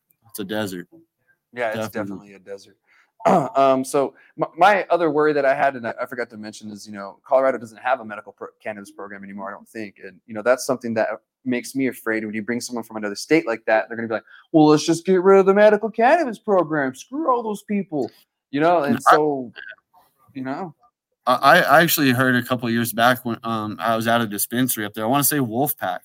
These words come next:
Speaker 1: and, uh, they were talking about how medical has been trash and, and they're about to do away with it. And I was like, "No way, man! They've gotta be making, uh, you know, way too much." So if they're come from running a broken model, then yeah, we don't need none of that here, you know,
Speaker 2: Yeah.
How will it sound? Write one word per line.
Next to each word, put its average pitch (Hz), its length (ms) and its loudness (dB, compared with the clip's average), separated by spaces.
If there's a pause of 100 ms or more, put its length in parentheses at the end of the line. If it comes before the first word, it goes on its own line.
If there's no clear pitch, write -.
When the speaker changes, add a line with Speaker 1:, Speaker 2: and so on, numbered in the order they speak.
(180)
Speaker 1:
and, 107 320 -10
uh, 92 400 -10
they 107 160 -8
were 110 120 -4
talking 113 320 -2
about 107 280 -2
how 110 140 -2
medical 107 540 -6
has 95 120 -12
been 98 220 -12
trash 110 640 -2 (100)
and, 104 220 -12
and 101 300 -14
they're 107 160 -8
about 107 240 -4
to 101 80 -16
do 107 180 -10
away 110 240 -4
with 113 220 -6
it. 117 80 -4
And 107 100 -10
I 107 40 -10
was 107 140 -12
like, 101 160 -14
"No 131 220 -6
way, 95 300 -6
man! 90 260 -20 (440)
They've 151 140 -2
gotta 110 220 0
be 110 120 -4
making, 107 600 -8
uh, 117 140 -14
you 120 100 -6
know, 113 200 -4
way 117 280 -2
too 123 160 -4
much." 104 240 -6
So 117 240 -6 (560)
if 127 180 -2
they're 147 320 0 (140)
come 175 400 2
from 127 400 4
running 135 400 2
a 117 80 -2
broken 120 480 -4
model, 117 440 -2
then 101 200 -10
yeah, 101 180 -8
we 107 140 -8
don't 127 160 -2
need 120 160 -2
none 110 160 -6
of 107 80 -6
that 98 220 -8
here, 101 280 -8 (300)
you 104 140 -14
know, 104 80 -12
Speaker 2:
Yeah. 117 160 0